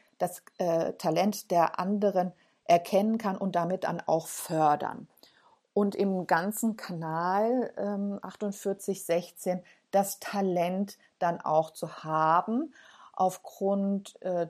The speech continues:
der Tiefe neu strukturieren zu können und eine Ver-,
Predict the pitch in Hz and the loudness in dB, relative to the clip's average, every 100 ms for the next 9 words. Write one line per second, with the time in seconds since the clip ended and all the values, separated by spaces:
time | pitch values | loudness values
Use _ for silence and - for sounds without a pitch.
0 | 170 165 165 _ - 214 220 233 262 - | -2 -4 -4 _ -4 0 2 2 0 -4
1 | 254 240 240 254 _ _ - 190 196 196 | 0 2 2 -2 _ _ -4 4 4 4
2 | - 185 - 180 185 190 180 - 170 - | 0 -12 -10 -6 -4 -4 -6 -8 -12 -6
3 | 190 196 208 196 185 - 165 175 - 160 | -2 -2 -4 -6 -6 -4 -4 -4 -4 -6